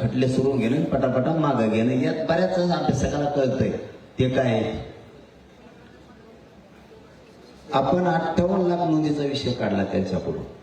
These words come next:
तरी शब्द थोडी इथं बदल करावा लागेल, अं, विखे दादा. हं? हा.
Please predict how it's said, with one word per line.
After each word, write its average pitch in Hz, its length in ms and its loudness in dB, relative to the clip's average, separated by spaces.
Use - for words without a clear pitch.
तरी 151 160 2
शब्द 147 480 2
थोडी 127 160 2
इथं 131 280 2
बदल 127 320 0
करावा 117 260 2
लागेल, 101 260 2
अं, 98 360 -2
विखे 98 300 0
दादा. - 420 2
हं? - 300 2
हा. 110 420 2